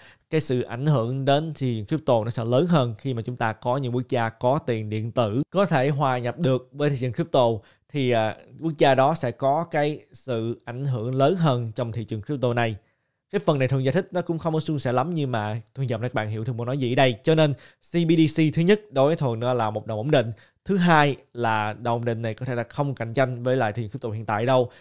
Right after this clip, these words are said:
Và thứ ba, không có nghĩa là C B D C sẽ chạy trên một mạng lưới riêng biệt đâu các bạn. Tại vì tích hợp được với lại thị trường crypto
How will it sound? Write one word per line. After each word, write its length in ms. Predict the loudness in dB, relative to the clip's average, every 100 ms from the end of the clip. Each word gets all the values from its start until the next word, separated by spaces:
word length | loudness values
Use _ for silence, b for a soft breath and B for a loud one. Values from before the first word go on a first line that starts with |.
| B
Và 380 | -2 2 2 0
thứ 260 | -4 -2 4
ba, 300 | 6 4 0 _ _
không 280 | -6 -4 0
có 180 | -2
nghĩa 280 | 0 -2 0
là 100 | 0
C 140 | -2 -4 0
B 40 |
D 200 | 0 0 -2
C 200 | -4 -2
sẽ 120 | -4
chạy 260 | -4 -6
trên 180 | -4 -6
một 120 | -6
mạng 240 | -6 -6 -2
lưới 160 | -2 0
riêng 200 | 0 0
biệt 180 | 0
đâu 120 | 2 2
các 80 |
bạn. 240 | 2 0 -4 B B -2
Tại 140 | 0
vì 220 | 0 -2 -6
tích 200 | -8 -6
hợp 380 | -2 0 0 _ _ -4
được 280 | -2 -2 -4
với 220 | 0 2
lại 380 | 2 2 0 -6
thị 60 | -6
trường 140 | -4
crypto 300 | -4 2 2